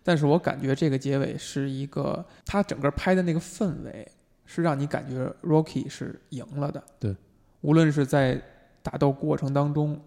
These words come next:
Speaker 1: 他的，进而慢慢地去占优，然后他如果再给他一回合的话，可能他真的就能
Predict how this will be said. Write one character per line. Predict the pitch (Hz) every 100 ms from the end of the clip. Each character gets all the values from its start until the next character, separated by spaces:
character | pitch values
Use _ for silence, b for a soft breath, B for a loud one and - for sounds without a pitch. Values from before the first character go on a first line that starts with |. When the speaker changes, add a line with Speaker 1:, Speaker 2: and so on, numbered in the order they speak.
| -
Speaker 1:
他 | - 135
的， | 131 135 - _ _ _ _ _ -
进 | - 156
而 | 143
慢 | 143 147
慢 | 147 139
地 |
去 | 135 143
占 | - 139 135
优， | 147 151 151
然 | 151
后 | 143
他 | 143 139 139 B B B -
如 | 160
果 | 165 131
再 | 165 139
给 | -
他 | 135
一 | 135
回 | 135
合 | 135 135
的 | 135
话， | 135
可 | - 131
能 | 135
他 | 147
真 | 151 - 170
的 | 151
就 | 135
能 | 131 127